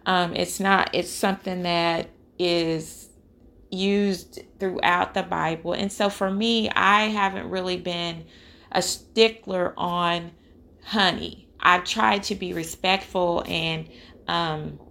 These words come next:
not really portray that in my recipes or anything like that. And I don't personally purchase items that have honey on there.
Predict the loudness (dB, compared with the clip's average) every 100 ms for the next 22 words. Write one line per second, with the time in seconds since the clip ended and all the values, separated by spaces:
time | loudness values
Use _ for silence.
0 | -20 -20 -10 0 4 4 4 2 2 -2
1 | -4 -4 4 6 8 8 8 6 0 -2
2 | -4 0 0 0 -4 -2 -2 -2 -4 -2
3 | -2 0 0 -2 -2 -4 -4 -4 0 2
4 | 4 2 2 4 2 2 -2 -2 -2 -4
5 | -4 -4 0 0 0 -4 -4 -10 -12 -4
6 | 0 2 0 -4 -8 -18 -20 -20 -20 -4
7 | 0 0 2 2 2 2 -2 0 2 2
8 | 0 -4 -8 -2 0 2 4 4 4 4
9 | 2